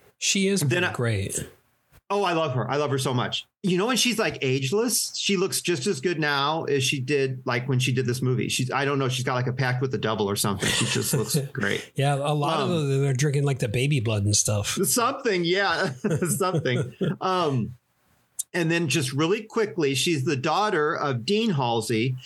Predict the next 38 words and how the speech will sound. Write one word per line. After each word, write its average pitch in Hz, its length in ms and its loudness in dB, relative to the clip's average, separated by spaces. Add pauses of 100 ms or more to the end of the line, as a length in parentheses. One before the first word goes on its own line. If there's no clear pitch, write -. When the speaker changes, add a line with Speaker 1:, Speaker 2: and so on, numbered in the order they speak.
(200)
Speaker 2:
and 151 140 0
the 156 160 0
actor 147 320 0
that 214 160 -2
portrays 170 400 0
him 143 280 0
is 139 240 -2
Robert 120 420 0
Sampson, 175 720 -2 (560)
who 170 100 2
is 156 140 0
also 214 560 0
a 185 60 0
friend 151 280 -2
of 139 60 -2
the 139 80 -2
podcast 127 640 -2
because 143 320 0
he 202 100 2
was 190 160 0
in 165 140 0
City 170 420 0
of 151 100 0
the 165 80 0
Living 156 340 0
Dead 131 340 0
from 135 140 0
nineteen 127 380 0
eighty, 117 440 0 (400)
uh, 139 280 0
by 139 240 0
Lucio 123 420 0
Fulci. 131 440 -2 (140)
He 135 80 2
played 135 220 0
the 131 60 0
Speaker 1:
Ooh. 131 40 0
Speaker 2:
sheriff. 127 380 0